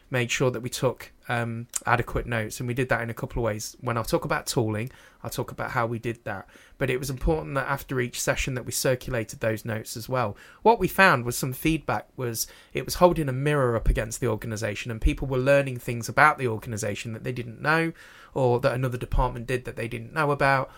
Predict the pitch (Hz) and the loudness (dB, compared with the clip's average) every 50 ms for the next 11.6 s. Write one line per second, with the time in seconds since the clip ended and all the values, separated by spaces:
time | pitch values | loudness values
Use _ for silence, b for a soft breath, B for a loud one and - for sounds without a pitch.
0 | B B B 113 117 - 147 131 - 127 120 123 - 120 117 123 135 143 139 135 | B B B -6 4 4 4 4 4 0 -4 -4 -4 -4 -4 -2 0 0 0 0
1 | 135 127 123 - - - 131 123 120 117 131 127 120 117 127 120 113 - 131 120 | -2 -4 -4 -8 -6 -4 -2 -2 -2 -4 -4 -6 -4 -2 -2 -2 -2 -4 -6 -6
2 | 120 120 113 113 113 120 139 151 160 139 143 113 110 104 110 113 - - 131 113 | -6 -4 -6 -6 0 2 2 2 2 0 -4 -6 -8 -8 -8 -8 -8 -6 -8 -8
3 | 117 113 110 107 - 117 107 104 113 117 - B B B B B B 143 139 127 | -6 -6 -8 -6 -6 -4 -4 -4 -4 -6 -8 B B B B B B 0 2 4
4 | 135 151 165 165 151 127 113 113 113 127 127 147 151 147 135 120 - - 139 143 | 6 6 4 4 2 0 -4 -4 -6 0 2 4 4 4 2 0 2 2 2 2
5 | 151 143 135 123 113 110 117 113 110 - - 117 107 110 110 107 110 B B B | 4 2 0 0 0 -2 -4 -6 -8 -6 -6 -6 -4 -4 -6 -8 -10 B B B
6 | B B B B - - 147 135 - - - - 202 208 - - 175 156 160 156 | B B B B -2 -2 -2 -2 -4 -6 2 4 4 4 4 2 -4 -4 -6 -8
7 | 151 - 156 143 156 170 165 156 135 110 107 - - - - b b b b b | -6 -4 -2 2 2 2 2 2 0 -2 -2 -2 -6 -8 -8 b b b b b
8 | _ _ _ _ _ _ _ _ - 160 143 143 139 147 147 143 - - 139 127 | _ _ _ _ _ _ _ _ -4 -2 -2 2 4 4 2 4 2 -2 -2 -2
9 | - - _ _ _ _ _ _ _ _ _ _ _ _ - 143 135 - - - | -4 -8 _ _ _ _ _ _ _ _ _ _ _ _ -4 -4 -4 -4 -4 0
10 | - - - 139 160 143 135 - 131 123 - - - - 120 117 113 117 110 - | 2 2 2 2 -2 -6 -6 -4 -6 -4 -4 -4 -2 0 0 0 0 -2 -6 -8
11 | 110 - - - - - - 104 104 101 104 120 | -10 -2 0 0 0 0 -2 -6 -6 -8 -10 -10